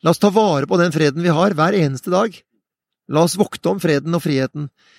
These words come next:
Vi er så heldige, vi, at vi bor i en del av verden hvor det er fred og frihet. Eh, Rønneberg sier det på følgende måte:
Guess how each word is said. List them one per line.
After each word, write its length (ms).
Vi 100
er 80
så 140
heldige, 240
vi, 100
at 140
vi 80
bor 240
i 160
en 320
del 200
av 120
verden 340
hvor 140
det 80
er 160
fred 200
og 100
frihet. 420
Eh, 520
Rønneberg 400
sier 240
det 100
på 120
følgende 420
måte: 380